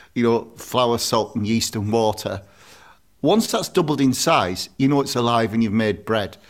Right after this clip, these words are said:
Then you can start putting your bits into it. I remember years ago, when I was, I was barely out my teens, one of the first breads I made,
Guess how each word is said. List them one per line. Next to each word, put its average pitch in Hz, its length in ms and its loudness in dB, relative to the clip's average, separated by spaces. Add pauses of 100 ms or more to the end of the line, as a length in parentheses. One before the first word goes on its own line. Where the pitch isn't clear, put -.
(180)
Then 139 140 2
you - 60 -4
can 156 120 -10
start 131 360 -2
putting 127 200 -2
your 113 80 0
bits 123 300 -4
into 123 320 0
it. 98 160 -2 (400)
I 123 40 2
remember 165 280 4
years 131 360 4
ago, 113 240 2
when 113 300 -8
I - 60 -4
was, - 200 -12
I - 120 -14
was 113 160 -14
barely 131 260 0
out 123 160 0
my 120 80 -4
teens, 131 400 0 (340)
one 127 120 0
of 135 80 2
the 139 100 2
first 165 400 2
breads - 340 -2
I 104 40 -4
made, 95 320 -2